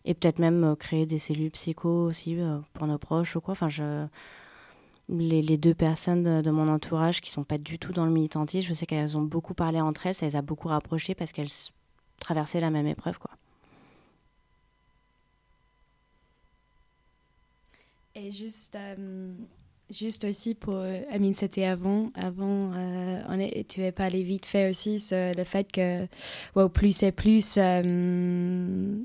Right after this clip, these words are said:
Speaker 2: c'est wow. I mean, l'expansion de prison, c'est vraiment quelque chose qui, qui va venir. C'est plus et plus personnes, euh,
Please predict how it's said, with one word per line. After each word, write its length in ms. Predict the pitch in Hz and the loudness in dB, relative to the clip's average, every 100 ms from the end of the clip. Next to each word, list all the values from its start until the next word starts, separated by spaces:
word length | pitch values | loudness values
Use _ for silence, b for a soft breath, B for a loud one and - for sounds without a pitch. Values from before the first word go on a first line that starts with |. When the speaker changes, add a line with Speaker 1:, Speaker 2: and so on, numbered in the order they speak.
| - | -10
Speaker 2:
c'est 220 | - 196 180 | 2 4 6
wow. 260 | 180 185 165 B B B | 4 2 -4 B B B
I 80 | - | 6
mean, 420 | 190 180 170 180 - - | 6 6 4 2 -2 2
l'expansion 580 | 208 196 - 190 190 208 | 4 4 4 4 6 6
de 100 | 196 | 4
prison, 440 | - 202 190 220 | 4 2 4 4
c'est 180 | 214 180 | 4 2
vraiment 280 | 180 180 180 | 2 0 0
quelque 280 | 180 175 180 | -2 -2 -2
chose 360 | 190 190 185 | 2 2 0
qui, 420 | - - 170 175 196 | -6 -6 -2 -4 -2
qui 140 | 180 | 0
va 160 | 175 175 | 2 2
venir. 500 | 180 190 202 185 180 | 4 6 6 4 0
C'est 300 | 170 175 185 _ | -2 -2 -2 _
plus 240 | 196 180 | 0 2
et 80 | 180 | 2
plus 300 | 170 185 185 | 2 0 0
personnes, 600 | - 185 180 - 180 180 | 2 2 4 4 6 6
euh, 460 | 175 175 190 180 | 2 0 0 0